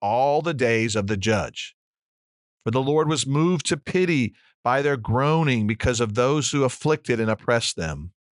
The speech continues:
But whenever the judge died, they turned back and were more corrupt than their fathers, going after other gods, serving them and bowing down to them.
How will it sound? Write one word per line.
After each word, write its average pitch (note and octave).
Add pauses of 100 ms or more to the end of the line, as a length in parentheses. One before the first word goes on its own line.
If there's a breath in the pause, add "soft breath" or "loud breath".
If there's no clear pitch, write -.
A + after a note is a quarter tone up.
(1300)
But D#3+
whenever C#3+
the B2
judge G#2
died, G#2+ (240 loud breath)
they A2+
turned C3+
back B2+
and G#2
were G#2+
more E3
corrupt D#3+
than C#3+
their C#3+
fathers, A2+ (360 soft breath)
going F3+
after E3
other C#3+
gods, G#2+ (240)
serving F#3+
them D3
and B2+
bowing A#2+
down G#2+
to E2
them. D2+